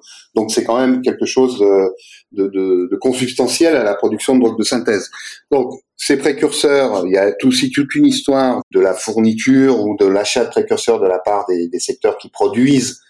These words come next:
les, les drogues de synthèse. Alors en ce moment, euh, après je t'é-, je t'épargne moultes étapes, euh, dans les dix, quinze ans, euh, précédents. Euh, en ce moment, on en est au fait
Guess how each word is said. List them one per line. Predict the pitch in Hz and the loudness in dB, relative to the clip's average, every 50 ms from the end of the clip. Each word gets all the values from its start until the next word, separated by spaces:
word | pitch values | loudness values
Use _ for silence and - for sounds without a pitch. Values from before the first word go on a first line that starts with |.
| _ _ - | _ _ -6
les, | 98 95 95 92 95 98 101 | -4 -2 0 0 -2 -2 -4
les | 95 95 90 | -6 -6 -4
drogues | 92 92 95 92 | -2 -2 0 0
de | 92 92 | 0 -2
synthèse. | - - 98 95 - 131 143 165 185 - - - - - - - - | -4 -4 -4 -2 0 2 2 2 0 -2 -4 -8 -16 -20 -20 -8 -2
Alors | - 104 98 101 - - | 0 0 0 0 -2 -2
en | 113 110 | -4 -4
ce | - - 120 | -2 -2 0
moment, | 120 120 120 123 127 127 127 127 120 110 98 92 | 0 2 2 2 2 2 0 0 0 0 0 0
euh, | 92 90 90 90 90 87 - - - - _ - - - | 0 0 -2 -2 -4 -6 -10 -14 -20 -20 _ -12 -8 -6
après | - 101 - - 110 107 104 98 95 92 | -6 -6 -2 0 2 2 4 2 2 0
je | 87 92 87 | -4 -8 -14
t'é-, | - 127 - _ _ | -14 -14 -16 _ _
je | _ - 90 | _ -20 -8
t'épargne | - - 101 - 110 110 110 104 | -4 -4 -2 -2 -2 -2 -2 0
moultes | 95 107 123 120 117 120 120 101 113 | 0 2 2 2 0 0 -2 0 0
étapes, | 110 104 - 113 110 110 107 - | -2 -2 -2 -2 -2 -2 -4 -4
euh, | 98 90 85 85 85 | -4 -4 -4 -4 -6
dans | 87 87 87 | -10 -12 -10
les | 87 82 82 85 82 80 82 82 80 - _ | -8 -8 -6 -6 -6 -6 -8 -10 -12 -14 _
dix, | - 101 95 - | -10 -8 -8 -6
quinze | - 104 101 101 98 98 101 | -2 -2 0 0 0 0 -2
ans, | 101 98 95 95 92 87 82 80 78 | 0 0 0 0 0 0 -2 -4 -4
euh, | 78 76 78 78 - | -6 -8 -8 -10 -8
précédents. | - - 90 - - - 101 101 117 123 139 160 185 185 185 - - - - - - - - | -4 -2 -2 0 0 0 0 0 0 0 0 0 0 -2 -4 -8 -16 -16 -16 -16 -12 -4 -2
Euh, | 98 95 95 101 | 0 0 2 2
en | 98 107 | 0 -2
ce | 107 - 127 | -2 0 0
moment, | 120 120 131 135 135 127 | 2 2 2 2 2 2
on | 120 120 | 0 0
en | 117 117 120 | 0 2 2
est | 120 120 117 107 107 - - _ _ _ - | 2 2 2 0 -2 -4 -8 _ _ _ -8
au | 101 | -6
fait | - - - 135 143 | -4 0 0 0 0